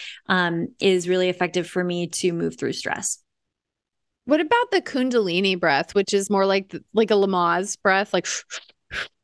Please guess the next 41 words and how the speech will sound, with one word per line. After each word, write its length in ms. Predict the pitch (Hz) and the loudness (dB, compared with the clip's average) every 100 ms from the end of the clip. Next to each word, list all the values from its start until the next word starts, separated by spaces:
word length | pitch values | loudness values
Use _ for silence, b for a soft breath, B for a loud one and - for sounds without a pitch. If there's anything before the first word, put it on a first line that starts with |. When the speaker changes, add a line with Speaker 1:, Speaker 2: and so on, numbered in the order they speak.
| _ _ _ | _ _ _
Speaker 1:
Yes. 520 | 233 226 - - - _ - | 4 4 2 -6 -6 _ 2
Yep. 200 | 208 - - _ | 4 2 -6 _
That's, 300 | 202 202 190 - | 2 2 2 0
uh, 100 | 226 202 | 0 0
so 440 | - 247 233 220 208 | 2 4 6 4 4
that 140 | 226 | 2
one 180 | 226 233 | 2 2
of 100 | 240 | 2
the 80 | 226 | 2
breath, 400 | 190 190 190 - - - - - - - | 4 2 0 -6 -18 -20 -16 -10 0 2
uh, 200 | 190 185 | 4 2
patterns, 680 | - 202 180 185 170 175 190 | 2 2 4 2 0 -2 0
and 120 | - | 2
I'm 280 | 208 240 247 | 4 4 4
not 140 | 247 226 | 4 2
a 40 | |
breathwork 360 | 208 196 202 185 | 2 0 0 -4
teacher, 260 | 202 185 175 | -4 -2 -2
so, 160 | - | -2
you 140 | 175 165 | -2 -2
know, 160 | 147 - - | -6 -10 -4
take 140 | 175 | -2
this 120 | 170 | -2
with 80 | 165 | -4
a 40 | |
grain 160 | 160 165 | -4 -4
of 80 | 160 | -2
salt. 220 | 175 151 | -2 2
Actually, 480 | - 185 - 170 - - | 2 0 -2 -4 -4 -2
I 80 | 180 | 0
have 180 | 190 | 0
a 40 | 175 | 0
couple 220 | 180 175 | -2 -4
friends 300 | - 151 160 | -4 -6 -4
who 100 | 175 | -4
are, 260 | 139 151 147 | -2 0 0
and, 260 | 135 185 247 | -2 -6 -8
and 160 | 156 | -6
they're 120 | 156 156 | -6 -4
wonderful. 380 | 180 175 165 | -6 -6 -6
But, 200 | 160 180 | -2 -2